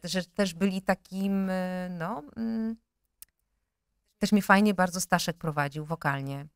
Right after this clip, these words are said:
E, dużo rzeczy się dowiedziałam na temat swoich jakichś zauczonych rzeczy,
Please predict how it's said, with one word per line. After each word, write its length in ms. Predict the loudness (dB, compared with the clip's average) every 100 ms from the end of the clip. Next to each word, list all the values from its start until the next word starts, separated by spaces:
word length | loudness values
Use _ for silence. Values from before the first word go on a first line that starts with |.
| _ _
E, 720 | -10 -8 -8 -10 -10 -10 -12 -14
dużo 400 | -12 -6 -4 -2
rzeczy 240 | -2 -4
się 140 | -4 0
dowiedziałam 720 | -2 0 2 4 4 4 0
na 100 | -4
temat 300 | -2 -2 2
swoich 320 | 0 2 0 0
jakichś 200 | -4 4
zauczonych 520 | 4 6 4 4 4
rzeczy, 500 | 4 2 -2 -6